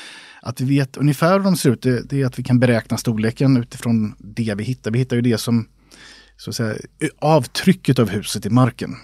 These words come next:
Vi hittar stolphål som är nedgrävningar där stolparna har stått. De visar hur stora stolparna har varit, eh, kanske lite grann hur de har varit riktade, vilket gör att man kan få en idé av hur stort huset har varit, hur högt huset har varit. Ibland hittar vi också kantrännor.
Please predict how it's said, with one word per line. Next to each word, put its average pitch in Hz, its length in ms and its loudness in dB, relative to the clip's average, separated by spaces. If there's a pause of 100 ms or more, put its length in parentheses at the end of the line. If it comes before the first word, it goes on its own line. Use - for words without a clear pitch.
Vi 104 80 -12
hittar 101 580 -8
stolphål 139 580 -2 (400)
som 113 200 -8
är - 80 -8 (100)
nedgrävningar 123 680 4
där 120 100 0
stolparna 117 440 -2
har 113 40 -2
stått. - 420 -10 (120)
De 113 180 -2
visar 113 220 -2
hur 107 80 -2
stora 117 400 -2
stolparna 160 400 -2
har 156 40 0
varit, - 380 -4 (460)
eh, 113 360 -8
kanske 120 220 -2
lite 113 120 -2
grann 113 140 2
hur 117 120 2
de 110 120 0
har 110 80 0
varit 110 280 -4
riktade, 127 500 2 (600)
vilket 117 240 -4
gör 113 80 -4
att 101 80 -8
man 104 120 -6
kan 104 140 -8
få - 100 -8
en 104 40 -4
idé 101 200 -6
av 95 200 -8 (200)
hur 113 120 -14
stort 190 380 0
huset 196 200 2
har 190 60 0
varit, 175 260 -2
hur 160 80 2
högt - 400 -6
huset - 260 -10
har 110 60 -8
varit. - 340 -12 (800)
Ibland 135 340 2
hittar 127 180 0
vi 127 100 6
också 120 220 2
kantrännor. 123 680 2